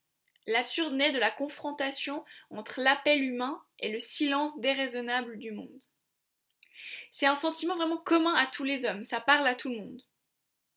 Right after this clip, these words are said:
Forcément, on a réfléchi à ces questions-là avant Camus,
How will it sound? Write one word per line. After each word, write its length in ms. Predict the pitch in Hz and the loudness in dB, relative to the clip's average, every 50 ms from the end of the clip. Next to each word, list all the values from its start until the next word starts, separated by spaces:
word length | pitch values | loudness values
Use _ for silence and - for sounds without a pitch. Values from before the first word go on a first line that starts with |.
| _ _ _ - - _ _ _ - - - - _ _ - | _ _ _ -20 -20 _ _ _ -20 -20 -20 -20 _ _ -14
Forcément, 400 | 247 - - - 269 262 277 294 | -8 -2 0 2 2 4 4 4
on 160 | 302 302 269 | 4 4 4
a 100 | 214 208 | 2 2
réfléchi 540 | 220 254 240 240 - 254 247 247 - - 247 | 2 0 -4 -6 -4 -2 2 2 2 4 2
à 80 | 202 - | 0 0
ces 140 | - 214 | -2 -6
questions-là 580 | 214 220 208 220 - - - 220 214 214 196 190 | -6 -6 -6 -6 -6 -10 -10 -10 -10 -8 -8 -6
avant 360 | 202 - 214 214 202 226 233 | -6 -4 -4 -4 -4 -6 -4
Camus, 360 | 247 294 285 285 311 349 381 | 0 2 2 4 2 2 0